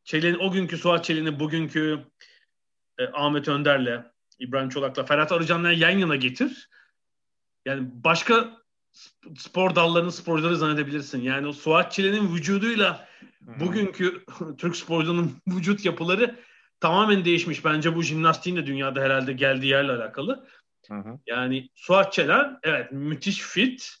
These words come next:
Speaker 1: herhalde jimnastik için. İdeal bir vücut ama o zaman yani doksanlarda. Şimdiki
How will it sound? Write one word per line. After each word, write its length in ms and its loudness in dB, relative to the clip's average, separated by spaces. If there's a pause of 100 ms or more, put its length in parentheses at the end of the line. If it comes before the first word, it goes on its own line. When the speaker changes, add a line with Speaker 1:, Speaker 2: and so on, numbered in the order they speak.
(140)
Speaker 1:
herhalde 360 2
jimnastik 480 -6
için. 300 -14
İdeal 420 2
bir 60 -2
vücut 260 0
ama 180 4
o 120 4
zaman 180 2
yani 140 -2
doksanlarda. 680 -2
Şimdiki 920 -4